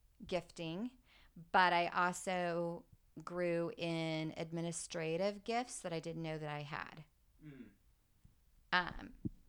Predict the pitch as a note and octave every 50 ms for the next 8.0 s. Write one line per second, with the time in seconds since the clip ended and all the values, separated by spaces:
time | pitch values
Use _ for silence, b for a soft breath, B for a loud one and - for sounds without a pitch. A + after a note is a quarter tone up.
0 | - - - - - - G#3+ G3+ G3 F#3+ G#3 G3 G#3 G3+ - - - G3 F#3+ A3+
1 | C#4 - - - - - - - - - - - - - - - - - - -
2 | - - - - - - - - - - - _ _ _ - - - G#3 F#3+ -
3 | G3 F#3 F3 - - - F#3+ F3+ F3+ F3 E3+ - - F3+ F3 - - - F#3+ G#3
4 | - - A3 - - - - - - D#5 - - F5+ - - E4 - B4 B4 F4
5 | F4+ - - - G#4+ E4+ A#4 F#4+ A4 A4+ - - - - E4 F#4+ - B2+ C3 A#2+
6 | A2 G#2+ G#2+ G#2+ A#3+ G#3+ G3 G3 G#3+ A#3 C#4+ G#4 B B B B B D4 B -
7 | A#3+ A#3 A#3 A#3 A3+ A3 A3 G#3+ G#3+ G#3+ G3+ G3 F#3+ F#3 F3 D#3 - - -